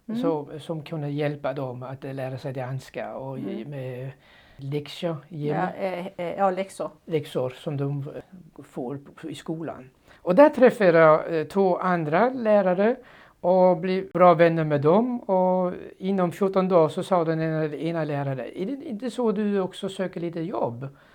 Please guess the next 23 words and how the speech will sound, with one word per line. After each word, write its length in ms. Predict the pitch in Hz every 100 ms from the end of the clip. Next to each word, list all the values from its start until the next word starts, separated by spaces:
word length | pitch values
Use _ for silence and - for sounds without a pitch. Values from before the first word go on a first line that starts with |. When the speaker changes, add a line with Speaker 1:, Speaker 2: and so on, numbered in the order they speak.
| _ _ _ _ _
Speaker 2:
Jo, 340 | 190 392 359
det, 100 | 233 262 254
jo, 260 | 214 262 -
vi 200 | 175 247
har 180 | 240 254
Speaker 1:
För 120 | 247
det 140 | 208
Speaker 2:
faktiskt 20 | 220
Speaker 1:
var 80 |
ideellt 520 | 208 196 208 220 196 -
detta 260 | 190 -
här 220 | 196 170
på, 400 | 165 185 175 160
eh, 340 | 151 151 147 147 -
på 160 | - 180
flyktinghjälp? 1040 | 170 202 - 165 151 151 - 165 160 - - _ _ _ _ -
Speaker 2:
Ja, 140 | 190
ja, 80 | 196
ja. 220 | 190 202 208
Speaker 1:
Ja, 220 | - 160 190 -
mm. 200 | 208 214 226
Speaker 2:
Ehm, 480 | 180 180 175 170 165 - _ _
ja, 280 | 139 185 302